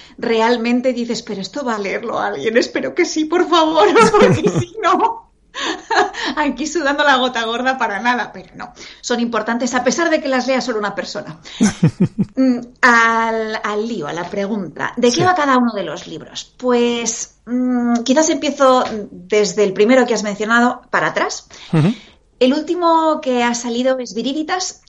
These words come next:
Speaker 1: y este es una propuesta para,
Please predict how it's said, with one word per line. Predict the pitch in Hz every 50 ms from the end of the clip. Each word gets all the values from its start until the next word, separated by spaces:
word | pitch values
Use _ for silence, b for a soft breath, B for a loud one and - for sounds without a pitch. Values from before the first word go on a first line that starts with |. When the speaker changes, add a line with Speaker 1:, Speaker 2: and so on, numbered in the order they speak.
| _ _
Speaker 1:
y | - 240 233 233 233 233 233 -
este | 311 330 - - - - 254 - - - - -
es | 233 262 311 302 - - -
una | 247 247 254 277 285
propuesta | 277 262 233 240 240 254 269 262 - - - 208 196 185 180 175 180 -
para, | 180 175 170 170 165 165 165 165 160 160 156 156 151 151 147 143 -